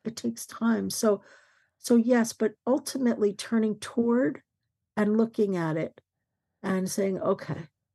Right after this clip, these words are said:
turning toward is what, is what creates healing. So having the, first the courage to say, "Okay, I'm gonna go on this journey and it doesn't feel good and I'm scared and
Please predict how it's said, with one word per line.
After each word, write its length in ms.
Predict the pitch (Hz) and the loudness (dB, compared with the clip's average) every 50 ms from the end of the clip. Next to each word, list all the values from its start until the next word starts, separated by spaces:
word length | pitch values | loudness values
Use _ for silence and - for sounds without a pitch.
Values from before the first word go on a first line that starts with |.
| _ _ - | _ _ -12
turning 340 | - - - 320 311 294 240 | -8 -2 0 0 2 0 0
toward 480 | - - - - 262 254 240 233 226 214 | -4 -6 -4 0 4 4 6 6 6 4
is 200 | 202 190 - - | 2 0 -2 -4
what, 260 | 208 175 175 - _ _ _ _ _ - | -2 -2 -2 -2 _ _ _ _ _ -6
is 220 | - 190 180 - - | -4 -4 -4 -4 -2
what 180 | 185 185 - - | -2 -2 -2 -4
creates 420 | - - 196 190 180 175 170 - - | -6 -2 0 0 0 0 -2 -6 -10
healing. 440 | - - 160 147 131 - - - - _ _ _ _ _ _ _ _ _ _ _ _ - | -6 -4 -2 -2 -2 -2 -6 -12 -16 _ _ _ _ _ _ _ _ _ _ _ _ -10
So 200 | - - 233 185 | -4 -2 -2 -2
having 500 | - - - - 233 233 233 233 226 214 | -4 -4 2 4 4 4 6 4 2 2
the, 160 | 208 202 - _ _ _ | 0 -2 -4 _ _ _
first 380 | - - 240 247 240 240 - - | -6 0 0 0 0 0 -2 -4
the 80 | 233 | -4
courage 560 | 233 - - 240 226 220 214 196 196 - - | -4 -2 0 2 2 4 4 2 0 -2 -8
to 120 | - - 190 | -8 -8 -8
say, 260 | - - 208 190 190 | -6 -2 -2 0 0
"Okay, 600 | 175 170 - - 185 170 147 143 151 160 - _ _ _ _ _ - | -2 -4 -6 -6 -4 -2 -2 0 -2 -4 -6 _ _ _ _ _ -6
I'm 160 | 165 170 175 170 | -4 -2 -2 -2
gonna 380 | 170 170 165 165 151 147 165 | -2 -2 -2 0 -2 -2 -4
go 240 | - - - 165 160 | -6 -4 -4 -2 0
on 160 | 160 160 156 147 | 0 0 -2 -2
this 200 | 147 - - - | -4 -4 -6 -8
journey 560 | - - 175 175 180 175 156 143 135 139 - | -4 -2 0 0 0 0 0 -2 -4 -4 -6
and 400 | - 160 160 151 139 139 139 156 - _ _ _ _ _ _ _ _ _ _ _ _ _ _ _ _ _ _ _ _ _ _ - | -6 -4 -4 -2 -2 -4 -6 -8 -10 _ _ _ _ _ _ _ _ _ _ _ _ _ _ _ _ _ _ _ _ _ _ 2
it 160 | - 190 - | 2 2 4
doesn't 320 | - 196 185 170 185 175 | 4 4 4 4 2 -2
feel 260 | 156 - - 202 190 | 0 2 2 2 4
good 260 | 185 190 185 185 175 170 | 4 4 2 2 2 0
and 160 | 180 175 180 | -2 -4 -4
I'm 140 | 180 175 170 | -4 -6 -6
scared 500 | 151 - - - 185 180 180 165 160 160 | -6 -4 0 2 2 4 4 2 0 0
and 460 | - - 160 165 156 151 151 143 143 | -2 -2 -2 -2 0 -2 -2 -4 -6